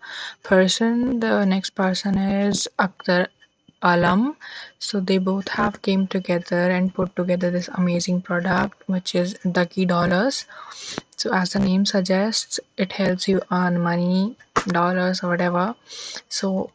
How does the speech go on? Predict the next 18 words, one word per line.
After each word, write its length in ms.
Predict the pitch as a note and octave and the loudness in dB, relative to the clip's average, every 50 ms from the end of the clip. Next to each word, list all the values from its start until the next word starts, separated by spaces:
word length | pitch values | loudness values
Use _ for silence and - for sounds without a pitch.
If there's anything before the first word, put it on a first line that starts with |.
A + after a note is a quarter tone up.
| _ | _
this 300 | - G3 F#3 F#3 G#3+ A3 | -2 0 2 4 2 2
particular 500 | - - A#3 G#3+ - A3+ - A#3 A#3 A#3+ | 2 -2 -4 -2 -2 -2 0 2 2 2
product, 640 | A3+ - G#3+ G3 F#3 F3+ F3 F3 F3+ F3+ F3 F#3 - | 2 2 2 2 2 2 0 0 0 0 -2 -2 -2
in 140 | F#3 F3+ F3+ | -2 -2 0
a 60 | F3 | 0
nutshell, 560 | F3 F3 F3 F3+ - - - F#3 F3+ F3+ F3+ - - | -2 -4 -4 -4 -4 -2 0 0 0 0 -2 -2 -6
it 160 | G3+ F#3 - | -10 -6 -2
will 160 | G#3 G#3 G#3 | 0 0 0
help 340 | F#3+ - - G3+ F#3+ F#3+ F#3 - - - | 0 0 0 2 2 0 0 -4 -2 0
you 460 | F#3 F3 F3 F3 E3+ E3+ F3 F3+ F3+ _ _ _ _ - | 0 2 2 2 0 0 0 -2 -4 _ _ _ _ 0
put 200 | G3+ F#3 F#3 - _ _ _ - _ - F#3 F3 | 0 0 0 0 _ _ _ -18 _ -2 0 4
direct 500 | F#3 F3 F3 F3+ F#3 F#3 F#3 F#3 - F#3 | 6 6 6 4 4 2 -2 -2 -4 -2
links 400 | E3+ E3 E3 E3+ F3 - - - F3+ | -2 0 0 -2 -2 -4 -4 -2 0
onto, 340 | F3+ F3 E3+ E3+ - F3 - - | 2 2 2 0 -2 -2 0 0
if 180 | G3 F3+ - | 0 2 4
you 200 | G#3+ G#3 G#3+ G#3+ | 4 4 4 4
just 300 | G3+ - G#3 F#3+ - - - - - - - - _ _ _ - | 4 2 0 0 0 -4 -8 -14 -14 -16 -16 -18 _ _ _ 0
try 460 | G3 F#3+ F#3 F#3+ G#3 A3 A3+ A3+ | 4 6 6 6 4 2 2 2